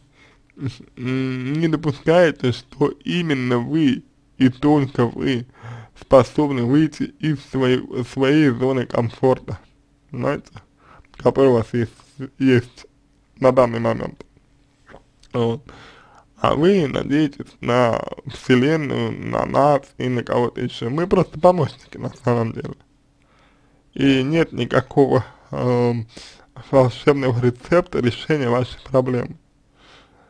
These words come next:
Нап-, например, умения нет говорить,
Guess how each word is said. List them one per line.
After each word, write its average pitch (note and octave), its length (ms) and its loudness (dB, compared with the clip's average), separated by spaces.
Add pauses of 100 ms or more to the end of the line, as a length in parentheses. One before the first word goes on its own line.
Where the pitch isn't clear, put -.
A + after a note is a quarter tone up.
(500)
Нап-, B2+ 160 -8
например, D3 480 2
умения D3 540 0
нет G3 320 0 (240)
говорить, C3 500 4